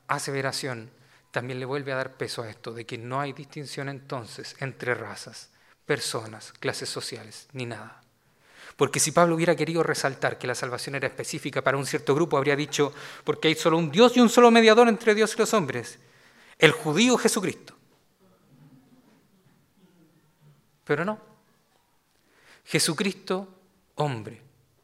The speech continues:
Y nuevamente potencia la idea que él venía desarrollando desde antes. La salvación es para todos,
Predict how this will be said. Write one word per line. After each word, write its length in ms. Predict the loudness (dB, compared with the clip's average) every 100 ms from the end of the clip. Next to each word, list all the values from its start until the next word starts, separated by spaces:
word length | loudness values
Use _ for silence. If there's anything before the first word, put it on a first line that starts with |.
| _ _ _ _ -6
Y 100 | 0
nuevamente 560 | 2 2 0 -2 -4
potencia 520 | -2 0 0 -2 -6
la 100 | -6
idea 260 | -4 -4 -4
que 80 | -4
él 60 |
venía 200 | -6 -8
desarrollando 560 | -6 -6 -4 -4 -6 -8
desde 240 | -8 -8
antes. 480 | -8 -10 -20 -20 -20 _ _ _ -8
La 80 | -6
salvación 580 | -2 -2 -2 -4 -8 -8
es 80 | -10
para 320 | -6 -4 -2
todos, 400 | -4 -6 -6 -12